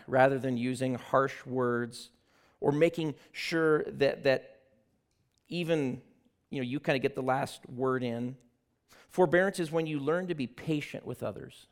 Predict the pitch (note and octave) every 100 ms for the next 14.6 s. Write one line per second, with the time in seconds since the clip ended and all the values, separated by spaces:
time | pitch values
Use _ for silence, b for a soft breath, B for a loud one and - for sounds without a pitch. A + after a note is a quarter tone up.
0 | _ _ _ _ _ _ _ E3 B3 G3
1 | F#2+ _ _ _ _ _ _ _ _ _
2 | - G#3 B3+ - b b b b - G#3
3 | G3+ - F#3 F#3+ F3 D3+ F3+ E3 - -
4 | F3 D3+ A#2 A2 C#3 F#3 G3 F3 - -
5 | D3 D3+ D#3 D3+ D#3 D3+ E3 E3 B B
6 | B B - F3 E3+ C#3 D#3+ E3+ D#3+ -
7 | - E3 D#3 D3+ C#3+ D#3+ F3 F3+ D#3 D3+
8 | - D3+ E3 E3+ C#3+ - _ - C#3+ D3+
9 | D#3 - C3+ C3+ B2+ C#3 D3 C#3 B2+ D3
10 | F#3 G#3+ C3 - - C#3+ B2+ A#2+ A#2 C3
11 | C3 G2 - C#3 C3+ b b - D#3+ D#3+
12 | C#3 - F#3 D3+ C3+ B2 - - A#2+ A#2+
13 | - D#3+ D#3 C#3+ C#3+ D3 D3+ C#3 C3 C3+
14 | C3 A2 - - - -